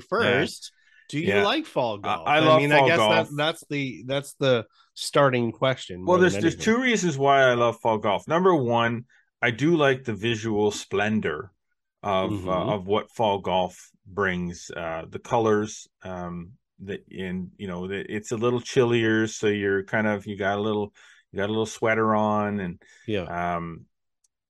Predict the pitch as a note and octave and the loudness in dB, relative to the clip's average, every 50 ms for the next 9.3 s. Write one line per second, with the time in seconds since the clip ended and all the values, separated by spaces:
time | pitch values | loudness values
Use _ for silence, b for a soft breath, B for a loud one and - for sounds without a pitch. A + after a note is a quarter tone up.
0 | _ _ _ _ _ _ A#2 A#2 A#2 B2+ C3+ D3+ E3 E3 - - D3 C3 B2 B2 | _ _ _ _ _ _ -2 0 2 4 4 4 4 2 0 0 2 2 2 2
1 | B2 B2 B2 - B2+ B2 - _ _ _ _ _ _ _ _ _ _ A2+ A2+ A2 | 2 0 -2 -4 -4 -4 -4 _ _ _ _ _ _ _ _ _ _ -2 0 0
2 | G#2 G#2 G2+ F#2+ - - B2+ C3+ C3+ A2 A2 G#2 G2+ G#2 G#2 - - A2 G#2 - | 2 2 0 -2 0 0 2 2 2 0 0 0 0 0 -2 -2 -2 -2 -2 -2
3 | _ - G#2 G2 - - A2+ G#2 G#2 G2+ F#2+ - - - D3 D3+ F3 F#3 G3 F3 | _ -8 -10 -8 -4 -2 0 0 0 0 -2 -6 -6 -2 0 0 2 2 2 2
4 | D3 C3+ B2 A#2 A2 - - A#2+ A#2 A2 A2 - A2 G#2 G#2 G2 G2 G2 G2+ G#2 | 2 2 2 0 -2 -6 -6 -6 -6 -6 -6 -8 -8 -6 -4 -2 0 0 0 -2
5 | F#2+ F#2+ - _ _ _ _ _ _ _ _ _ _ _ _ _ _ _ _ _ | -2 -6 -12 _ _ _ _ _ _ _ _ _ _ _ _ _ _ _ _ _
6 | _ _ _ _ _ _ _ _ - C3 B2 G#2+ G#2 - - B2 B2+ C3 B2 A#2 | _ _ _ _ _ _ _ _ -10 -8 -6 -6 -6 -4 -2 0 0 0 0 -2
7 | A2 G2+ G2+ G2 G#2 G2+ - G2+ F#2+ F2+ - - - G2+ F#2 - - - - - | -2 -4 -4 -4 -4 -4 -6 -8 -10 -10 -10 -12 -12 -14 -14 -14 -14 -10 -6 -4
8 | G#2 G2 F#2+ F#2+ G2 F2+ F2+ F2+ - - B2 B2 G2 F#2+ F#2 - - _ _ _ | -4 -4 -4 -6 -6 -8 -8 -8 -6 -4 -2 -2 -4 -6 -10 -16 -20 _ _ _
9 | - F#2+ F#2+ F#2+ - | -18 -16 -16 -18 -18